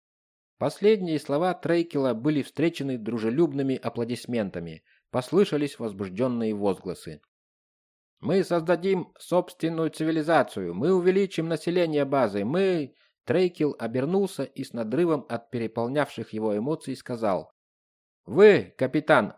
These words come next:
отказались от звёзд, мы — нет. Когда-нибудь нам удастся построить свой космический корабль, и мы пойдём дальше вас». Собравшиеся аплодировали уже стоя. Кан замер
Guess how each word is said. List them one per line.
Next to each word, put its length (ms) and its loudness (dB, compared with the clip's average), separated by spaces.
отказались 720 2
от 220 -2
звёзд, 500 2
мы — 440 4
нет. 460 2
Когда-нибудь 680 2
нам 220 4
удастся 440 2
построить 520 2
свой 240 4
космический 640 -4
корабль, 520 2
и 120 -4
мы 140 0
пойдём 440 0
дальше 380 2
вас». 320 -4
Собравшиеся 920 -2
аплодировали 800 0
уже 260 -4
стоя. 520 -4
Кан 220 0
замер 520 0